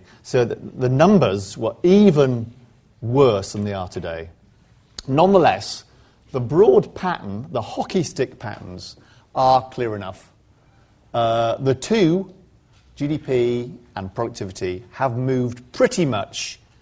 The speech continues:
uh, in lockstep over the long, long run. But we can do something a bit more sophisticated to demonstrate why productivity matters.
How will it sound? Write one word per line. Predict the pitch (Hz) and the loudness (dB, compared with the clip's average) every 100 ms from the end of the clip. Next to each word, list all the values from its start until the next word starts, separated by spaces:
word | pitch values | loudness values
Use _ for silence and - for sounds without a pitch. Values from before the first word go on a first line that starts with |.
| _ _ _ _ - | _ _ _ _ -8
uh, | 113 104 104 | -2 -2 -2
in | 147 127 | -2 2
lockstep | 113 - - 110 90 - - _ _ _ - | 2 2 -4 -6 -6 -8 -20 _ _ _ 4
over | 143 139 120 113 113 - | 4 6 4 2 2 -2
the | 107 104 | -4 -2
long, | 107 110 104 98 95 90 _ _ _ _ - | -2 0 0 -2 -8 -14 _ _ _ _ -12
long | 104 98 92 90 87 - _ _ _ _ _ | -4 -2 -4 -8 -16 -20 _ _ _ _ _
run. | - 92 78 - _ _ _ - - | -10 -8 -8 -14 _ _ _ -20 -20
But | - - _ _ _ _ _ _ _ - | -20 -20 _ _ _ _ _ _ _ 0
we | 185 | 4
can | 175 | 6
do | 180 | 6
something | 160 139 | 4 0
a | |
bit | 123 127 | 0 -2
more | 110 | -6
sophisticated | 110 - 147 - - 117 101 - 180 - - _ _ _ _ _ _ _ - | -8 -4 -4 -4 -6 -4 -4 -2 -4 -6 -20 _ _ _ _ _ _ _ -10
to | 131 | -6
demonstrate | 113 110 98 95 - 90 87 - | -4 -4 -6 -10 -8 -6 -6 -8
why | 95 92 90 | -6 -4 -4
productivity | - 95 95 92 101 | -8 -14 -14 -14 -12
matters. | 92 92 92 - - 117 - - | -10 -10 -12 -16 -14 -14 -14 -20